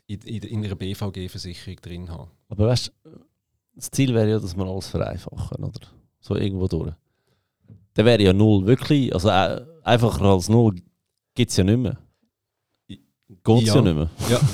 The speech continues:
Speaker 1: <laughs> Ähm, also es sp-, es spricht vieles für null, ähm, und Koordinationsabzug null. Es
Speaker 2: In der
Speaker 1: ist,
Speaker 2: Theorie.
Speaker 1: es macht,
Speaker 2: Einfach in der
Speaker 1: es
Speaker 2: Praxis
Speaker 1: macht,
Speaker 2: nicht
Speaker 1: ja,
Speaker 2: so.
Speaker 1: es macht's einfach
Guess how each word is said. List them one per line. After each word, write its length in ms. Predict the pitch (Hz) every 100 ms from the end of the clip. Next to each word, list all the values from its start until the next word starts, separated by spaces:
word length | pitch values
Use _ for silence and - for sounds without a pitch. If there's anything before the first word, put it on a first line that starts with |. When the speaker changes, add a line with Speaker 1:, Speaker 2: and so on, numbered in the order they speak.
| 135
Speaker 1:
<laughs> 260 | - - -
Ähm, 600 | 117 113 117 117 101 - _
also 300 | 120 123 104 - _
es 80 | -
sp-, 180 | - _
es 160 | 117 -
spricht 360 | - 123 - -
vieles 280 | 123 147
für 180 | - 143
null, 320 | 139 151 196 202 _ _ _
ähm, 320 | 110 107 107 113
und 200 | 110 -
Koordinationsabzug 1000 | 113 107 101 101 101 117 117 - 120 117
null. 200 | 120 131 - _ _ _ _
Es 180 | 107 101
Speaker 2:
In 80 | 113
der 100 | 117
Speaker 1:
ist, 80 | 113
Speaker 2:
Theorie. 260 | 113 113
Speaker 1:
es 80 | 101
macht, 160 | 113 110
Speaker 2:
Einfach 220 | 117 113
in 100 | 117
der 80 | 120
Speaker 1:
es 60 |
Speaker 2:
Praxis 400 | 110 113 - -
Speaker 1:
macht, 60 | 107
Speaker 2:
nicht 80 | 147
Speaker 1:
ja, 140 | 143
Speaker 2:
so. 60 | 110
Speaker 1:
es 140 | -
macht's 200 | 104 -
einfach 260 | 90 -